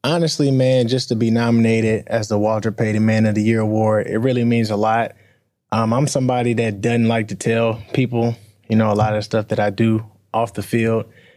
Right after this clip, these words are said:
And so it was kinda weird for me because when I was nominated, then you're, everybody's hearing about all the stuff that I do off the field.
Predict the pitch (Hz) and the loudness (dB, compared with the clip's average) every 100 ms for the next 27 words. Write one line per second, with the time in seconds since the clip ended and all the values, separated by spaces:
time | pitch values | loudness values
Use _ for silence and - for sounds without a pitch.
0 | _ 98 - 110 107 - 131 120 110 123 | _ -4 -2 -2 -2 -2 -2 0 0 0
1 | 120 117 - 110 107 104 107 107 110 110 | 0 -2 0 0 0 -2 -4 0 0 0
2 | 107 110 117 120 113 110 107 104 - 113 | 0 0 0 2 2 2 0 -2 0 0
3 | 110 107 104 104 - _ _ _ _ _ | 2 0 -2 -4 -10 _ _ _ _ _
4 | 131 127 120 117 110 104 - 135 131 113 | -2 0 0 0 -2 -4 -6 -2 0 0
5 | 107 107 98 110 113 110 120 110 110 110 | 0 -2 -2 0 -2 -2 -4 -2 -2 -2
6 | 110 120 110 104 98 - 120 117 104 | 0 0 -2 -4 -8 -4 -2 -2 -4